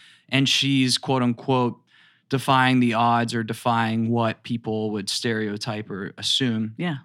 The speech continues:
Speaker 1: And you have kind of been sharing that with me with your Broadway debut and where it's come in your career. Uh, just share a little bit about that and how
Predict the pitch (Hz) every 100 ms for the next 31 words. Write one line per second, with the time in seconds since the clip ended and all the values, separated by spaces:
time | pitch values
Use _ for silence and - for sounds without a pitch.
0 | _ _ _ _ - 139 135 151 151 131
1 | 139 139 131 120 135 135 123 123 - 90
2 | 160 196 175 151 131 135 131 131 123 120
3 | 120 120 113 113 117 127 156 147 127 117
4 | - - - 127 117 - 127 113 113 151
5 | 151 - 147 147 147 143 139 135 _ _
6 | 123 123 123 175 - 190 175 170 175 160
7 | 151 143 139 147 139 123 131 127 127 127